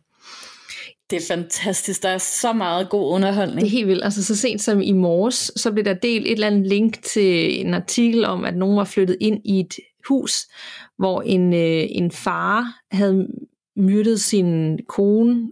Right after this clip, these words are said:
Speaker 2: og datter på tragisk vis, og så slået sig selv ihjel. Og så handlede den artikel om, at hvad de oplevede efter.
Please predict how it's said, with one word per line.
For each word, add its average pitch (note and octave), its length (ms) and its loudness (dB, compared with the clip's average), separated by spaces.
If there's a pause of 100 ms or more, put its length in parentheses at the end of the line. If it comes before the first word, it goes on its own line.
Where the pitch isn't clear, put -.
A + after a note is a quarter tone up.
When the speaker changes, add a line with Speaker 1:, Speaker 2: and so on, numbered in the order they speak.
Speaker 2:
og E3 560 -2
datter G3 220 0
på G#3+ 120 -8
tragisk F#3+ 440 -4
vis, A3 180 -2
og F#3 80 0
så F3 80 0
slået F#3+ 200 0
sig - 120 -4
selv G#3 200 0
ihjel. F#3 280 0 (260)
Og F#3+ 80 -4
så F#3+ 80 0
handlede F#3+ 240 2
den F3+ 80 2
artikel F#3+ 380 0
om, E3+ 160 -2
at D#3+ 100 -2
hvad E3+ 140 0
de F#3 140 0
oplevede E3 420 0
efter. - 280 -6